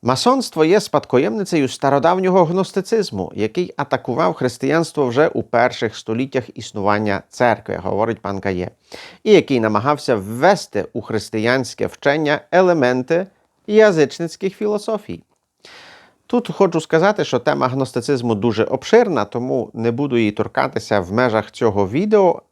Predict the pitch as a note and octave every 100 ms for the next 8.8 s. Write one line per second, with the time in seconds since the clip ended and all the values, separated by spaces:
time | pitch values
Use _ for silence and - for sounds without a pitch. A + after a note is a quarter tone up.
0 | _ G2+ A2+ C#3+ E3+ F3+ G#3+ - - _
1 | _ _ _ _ - G#2 C3+ E3+ D3+ D3+
2 | - - G2+ G#2 C3+ C#3 G#2+ A#2 A#2 -
3 | F#2+ G2+ G2+ B2 D#3 D#3+ - E3+ D#3+ -
4 | - - _ G#2+ E3+ E3 D3+ - E3+ A2
5 | D#3 C3+ A#2+ G#2+ A2+ C#3 - C3 G#2 A#2
6 | A#2+ B2+ G#2+ - G#2 G#2 C3 - - G2
7 | F#2+ - C3+ D#3+ D3 C3 A2+ - _ _
8 | G2+ G#2 G2+ - F2+ B2 D#3 F#3+